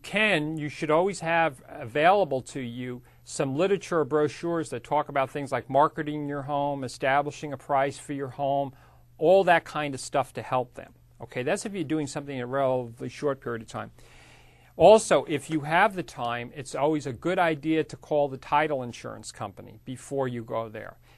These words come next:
And when you call the title insurance company, like one of the ones that we use on a regular basis is Financial Title,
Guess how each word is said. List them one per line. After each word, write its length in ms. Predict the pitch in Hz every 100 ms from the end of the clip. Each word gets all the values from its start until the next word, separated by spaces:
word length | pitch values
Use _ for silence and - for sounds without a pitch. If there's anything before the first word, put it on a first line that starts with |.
| -
And 320 | 139 135 135 170
when 180 | 143
you 80 | 135
call 280 | - 156 170
the 80 | 180
title 340 | 165 170 175
insurance 400 | 139 - 127 113
company, 400 | - 113 107 113
like 240 | 117 117 117
one 160 | 139
of 60 | 143
the 100 | 131
ones 280 | 127 143 123
that 120 | 131
we 140 | 139
use 320 | 170 139 123 123
on 100 | 120
a 60 |
regular 280 | 123 120 113
basis 460 | 120 120 - 117 120
is 140 | 110
Financial 560 | - 123 127 131 - 113
Title, 480 | - 151 131 110